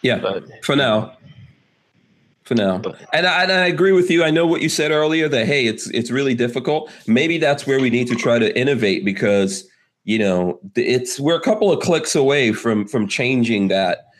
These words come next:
Speaker 1: scenario, but we've gotta c-, do things to convince people to, uh, to, to look up the alternatives and stuff like that. Uh,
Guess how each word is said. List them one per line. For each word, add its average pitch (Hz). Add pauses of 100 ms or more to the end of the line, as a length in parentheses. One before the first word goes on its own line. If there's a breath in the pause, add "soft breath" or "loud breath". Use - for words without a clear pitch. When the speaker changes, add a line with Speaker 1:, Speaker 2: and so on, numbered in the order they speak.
(180 soft breath)
Speaker 1:
scenario, 101
but 92
we've 110
gotta 127
c-, 135
do 120
things 107
to 131
convince 104
people 92 (420 soft breath)
to, 92
uh, 87
to, 92
to -
look 98
up 101
the 98
alternatives 92
and 90
stuff -
like 87
that. 90
Uh, 92